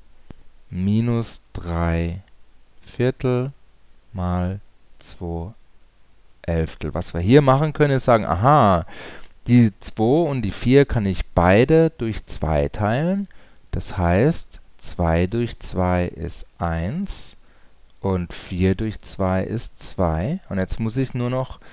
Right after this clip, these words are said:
mit den gekürzten Zahlen rechnen. Jetzt kann ich dann nämlich sagen, okay, minus drei mal eins ist minus drei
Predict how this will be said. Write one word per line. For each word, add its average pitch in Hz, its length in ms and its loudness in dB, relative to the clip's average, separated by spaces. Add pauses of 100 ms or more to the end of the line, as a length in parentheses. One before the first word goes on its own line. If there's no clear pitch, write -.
(260)
mit 113 160 -2
den 101 120 0
gekürzten 95 600 -4
Zahlen 82 380 -2
rechnen. 98 540 -6 (440)
Jetzt - 140 -12
kann 92 160 -2
ich 92 120 -2
dann 95 140 -2
nämlich 90 240 -4
sagen, 85 340 -4
okay, 139 400 -2 (380)
minus 110 360 2
drei 90 320 2
mal 85 240 -2
eins 90 600 -4 (260)
ist - 300 -6
minus 85 420 -6
drei 78 600 -6